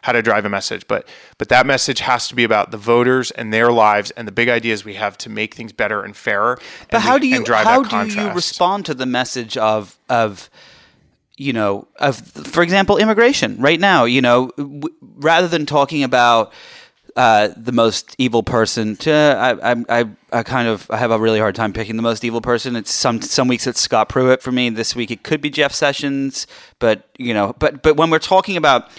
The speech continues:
Speaker 2: they're literally taking one and two and three-year-olds away from their, their, their parents at the border,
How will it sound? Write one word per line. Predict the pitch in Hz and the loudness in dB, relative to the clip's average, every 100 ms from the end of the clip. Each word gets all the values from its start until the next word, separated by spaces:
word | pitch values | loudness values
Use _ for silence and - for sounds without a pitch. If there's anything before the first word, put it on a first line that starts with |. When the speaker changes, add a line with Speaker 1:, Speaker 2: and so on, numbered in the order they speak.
| - | -2
Speaker 2:
they're | 147 131 | -2 0
literally | 135 139 143 131 127 - - | 2 2 2 2 0 -4 -10
taking | - 131 127 117 | -6 -6 -4 0
one | 117 120 | 2 2
and | 117 107 | 0 -4
two | - 120 | -4 -4
and | 107 | -4
three-year-olds | 117 117 113 113 107 107 | -6 -2 0 2 2 -2
away | 101 107 | -2 -2
from | 107 117 | -2 -4
their, | 113 | -4
their, | 104 107 110 - - | -4 -4 -6 -6 -8
their | 113 104 104 | -2 -2 -2
parents | - 120 117 113 107 | -6 -4 -2 -2 -4
at | 107 | -10
the | 101 | -6
border, | 113 117 110 104 | 0 2 4 2